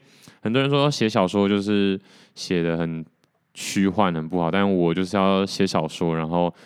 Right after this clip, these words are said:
再自己演这个小说，然后再把这个小说演成真实的样子。那这确实就是比较难一点点，因为呢，当然写小说就已经很不容易了。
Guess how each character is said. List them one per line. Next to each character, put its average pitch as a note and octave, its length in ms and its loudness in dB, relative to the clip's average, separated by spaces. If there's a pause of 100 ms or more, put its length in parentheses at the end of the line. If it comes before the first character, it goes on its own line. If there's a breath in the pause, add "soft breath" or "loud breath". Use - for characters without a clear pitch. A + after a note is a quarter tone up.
(100)
再 F#2+ 180 0
自 - 160 -6
己 E2 280 -6
演 D#2 180 -2
这 E2 100 -6
个 E2+ 100 -4
小 D#2+ 260 -10
说， D#2+ 240 -6
然 D#2+ 120 -6
后 E2 180 -2
再 F2+ 180 -2
把 D#2 160 -4
这 F2 100 -6
个 F2+ 80 0
小 E2 240 0
说 F2 260 0
演 F2+ 320 0
成 D#2+ 240 -6
真 F2+ 240 0
实 - 240 -8
的 D#2 180 -4
样 D#2 240 -4
子。 - 180 -20 (640 loud breath)
那 F#2 320 0
这 B2+ 500 2
确 A#2+ 300 2
实 F#2 260 0
就 G2+ 100 4
是 F#2 360 2
比 F2 100 -10
较 F#2+ 80 0
难 G2 320 -2
一 F#2+ 80 -2
点 - 180 -6 (120)
点， - 120 -8 (680 loud breath)
因 G#2+ 260 2
为 A#2 160 4
呢， F#2+ 240 2
当 A2+ 120 2
然 G#2+ 140 2
写 G#2 180 0
小 G2+ 140 4
说 F2+ 140 4
就 G2+ 80 4
已 - 20 2
经 F2+ 100 2
很 E2+ 140 -2
不 F2 100 -2
容 D#2 240 -2
易 D#2+ 140 -6
了。 - 160 -14